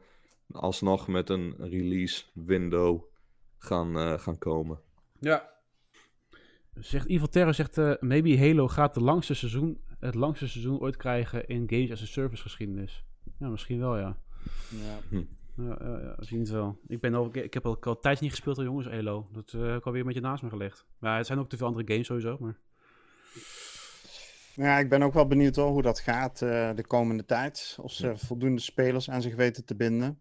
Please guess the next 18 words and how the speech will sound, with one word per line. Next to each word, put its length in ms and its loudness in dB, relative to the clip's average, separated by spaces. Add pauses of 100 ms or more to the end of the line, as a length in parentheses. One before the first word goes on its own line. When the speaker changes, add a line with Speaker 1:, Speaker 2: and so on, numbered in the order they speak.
Speaker 2:
Ja. 280 0 (160)
Speaker 3:
Ik 100 -10
snap 240 2
dat 160 4
je 80 4
als 220 2
Speaker 1:
Ja. 60 -8
Speaker 3:
team, 240 6
zeg 240 4
maar, 380 4
in 160 -2
een 80 0
soort 280 -2
ritme 460 2
moet 240 0
komen. 560 2 (460)
Ehm, 560 -2 (200)
eh, 120 -14